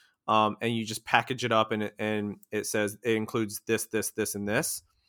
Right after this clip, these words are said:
Um, but you can create, like, three different options, right? So three different levels or whatever that, that, that could, if you, if you just take those three packages, um,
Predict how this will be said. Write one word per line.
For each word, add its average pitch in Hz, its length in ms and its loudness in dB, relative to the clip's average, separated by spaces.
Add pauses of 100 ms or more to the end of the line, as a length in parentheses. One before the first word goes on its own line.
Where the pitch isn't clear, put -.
(300)
Um, 123 180 6
but 131 140 2
you 135 80 -4
can 151 100 0
create, 147 300 6
like, 117 160 2 (840)
three 147 200 6
different 131 220 4
options, - 540 6
right? 110 280 4 (260)
So 131 160 -2
three 143 180 4
different 120 240 0
levels 117 440 6
or 104 260 0
whatever 98 520 0
that, 110 180 0
that, 113 320 -2
that 123 220 2
could, 117 260 2 (460)
if 120 160 0
you, 135 200 0
if - 140 -2
you 139 60 -2
just 151 180 -2
take - 220 2
those 151 300 4 (140)
three 160 540 2 (360)
packages, 120 760 2 (500)
um, 117 460 6